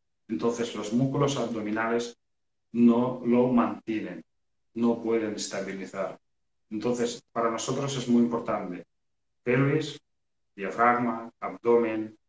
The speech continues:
glúteos. Eso es muy importante. A partir de ahí ya tenemos estructurado, yo tengo estructurado el sistema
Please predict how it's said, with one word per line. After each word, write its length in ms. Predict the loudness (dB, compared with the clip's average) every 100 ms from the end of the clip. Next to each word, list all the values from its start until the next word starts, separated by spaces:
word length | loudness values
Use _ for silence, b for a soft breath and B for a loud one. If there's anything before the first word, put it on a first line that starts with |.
| _
glúteos. 680 | -6 -4 -4 -6 -12 -16 -20 _ _ _ _ _ _
Eso 340 | -8 -2 2 2
es 280 | 0 -4 4
muy 340 | 6 6 4
importante. 600 | 2 -2 -8 -10 -12 -6
A 160 | -6 -2
partir 360 | -2 2 4
de 140 | 4 4
ahí 240 | 4 4
ya 360 | 2 2 0 -6 _ _ _
tenemos 420 | -2 2 2 0
estructurado, 960 | -2 -4 -6 -8 -4 0 2 2 -2 -8 _ -8
yo 140 | -4
tengo 260 | 0 0 -2
estructurado 760 | -6 -12 -4 0 2 2 2
el 80 | 0
sistema 680 | -4 -10 -2 2 2 2